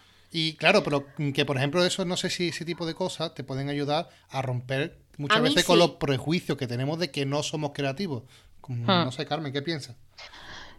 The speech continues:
Speaker 3: Yo estoy de acuerdo con vosotros porque además yo soy una persona que necesita muchísima motivación exterior porque, mm, yo n-, no soy capaz de motivarme a mí misma. Yo lo digo que yo necesitaría un coach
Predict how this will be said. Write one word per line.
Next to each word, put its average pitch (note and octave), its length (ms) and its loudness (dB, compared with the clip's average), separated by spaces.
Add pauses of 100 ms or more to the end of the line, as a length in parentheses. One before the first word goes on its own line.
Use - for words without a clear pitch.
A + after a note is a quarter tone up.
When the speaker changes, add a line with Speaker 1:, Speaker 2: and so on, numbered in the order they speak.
Speaker 3:
Yo A3+ 680 12
estoy A3 260 4
de G#3 80 10
acuerdo A#3 220 10
con A#3 140 4
vosotros A3 400 4
porque G#3 220 6
además F#3+ 420 12 (280)
yo G#3 200 4
soy A#3 120 0
una A3 100 4
persona A3 300 2
que A3 80 0
necesita G3 560 6
muchísima G3 760 4
motivación F#3 600 10
exterior D3+ 520 6
porque, E3+ 580 12
mm, E3+ 1400 4
yo G3+ 340 12
n-, G3 460 8
no G#3 140 12
soy G3+ 200 12
capaz F#3+ 260 12
de F#3+ 100 12
motivarme F#3 420 12
a - 20 6
mí F#3 120 6
misma. A3 380 6
Yo F3+ 100 12
lo F#3+ 80 12
digo G#3+ 160 12
que F3 100 10
yo F#3+ 80 8
necesitaría G#3 720 12
un G3+ 180 6
coach A#3+ 360 12